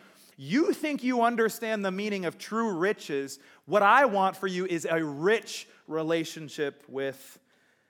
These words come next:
God." We can so easily settle into a rhythm where our life does not put God at the center. And let me just remind you, the creator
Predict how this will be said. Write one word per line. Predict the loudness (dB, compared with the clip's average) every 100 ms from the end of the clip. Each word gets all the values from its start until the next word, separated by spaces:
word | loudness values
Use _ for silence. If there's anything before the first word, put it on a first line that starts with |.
| _ -10
God." | -2 -2 -2 -6 -16 _ _ _ _ _ _ _ _ _ _ _ _ _ _ _ -12
We | -8
can | -6 -6
so | -4 -4
easily | -4 -8 -10 -10
settle | -6 -6 -6
into | -10 -14 -10
a | -10
rhythm | -8 -10 -12 -16
where | -14 -14 -14
our | -14
life | -10 -6 -4 -6 -8 -20 _ _ _ _
does | -6 -4 -4 -6
not | -10 -10
put | -10 -10
God | -6 -6 -6
at | -10 -12
the | -14
center. | -14 -16 -16 -16
And | -16 -14
let | -14
me | -14 -14
just | -14 -14 -14
remind | -14 -12 -12 -12 -14
you, | -16
the | -16
creator | -16 -16 -14 -12 -10 -10 -8 -8 -10